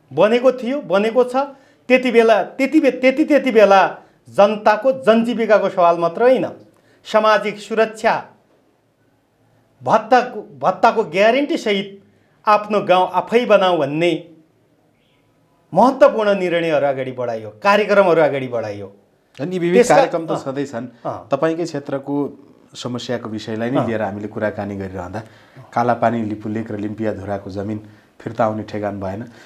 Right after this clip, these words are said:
Speaker 2: जुन दिन केपी ओली सरकारबाट प-, जानुभयो, त्यसपछि अस्ति चुनावी अभियानमा सायद बोल्नुभयो, त्यसपछि त एमालेले यो मुद्दा उठाएनन्।
Speaker 1: होइन, एम-, नेकपा एमालेको नेतृत्व, नेकपा एमालेले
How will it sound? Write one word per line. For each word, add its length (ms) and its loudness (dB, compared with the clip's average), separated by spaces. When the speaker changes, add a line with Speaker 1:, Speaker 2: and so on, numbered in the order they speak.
Speaker 2:
जुन 140 2
दिन 160 4
केपी 280 2
ओली 120 0
सरकारबाट 600 0
प-, 280 -10
जानुभयो, 400 0
त्यसपछि 600 -2
अस्ति 220 0
चुनावी 440 2
अभियानमा 400 -2
सायद 380 -2
बोल्नुभयो, 440 -6
त्यसपछि 380 -8
त 80 -8
एमालेले 400 -4
यो 60 -6
मुद्दा 300 -6
उठाएनन्। 420 -12
Speaker 1:
होइन, 220 4
एम-, 300 4
नेकपा 440 4
एमालेको 540 2
नेतृत्व, 640 -2
नेकपा 420 4
एमालेले 640 0